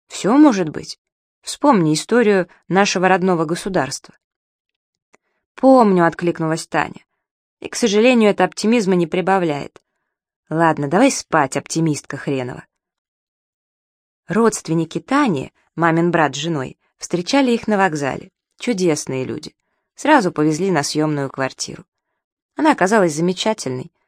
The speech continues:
На набережной, окнами на море. Комната, кухня, ванная. Бросили вещи, и родня потащила их к себе на обед. Отказываться — грех. Тётка нажарила чебуреков,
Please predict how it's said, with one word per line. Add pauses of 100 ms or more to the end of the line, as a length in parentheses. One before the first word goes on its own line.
(140)
На
набережной,
окнами
на
море. (420)
Комната,
кухня,
ванная. (920)
Бросили
вещи,
и
родня
потащила
их
к
себе
на
обед. (440)
Отказываться —
грех. (1300)
Тётка
нажарила
чебуреков,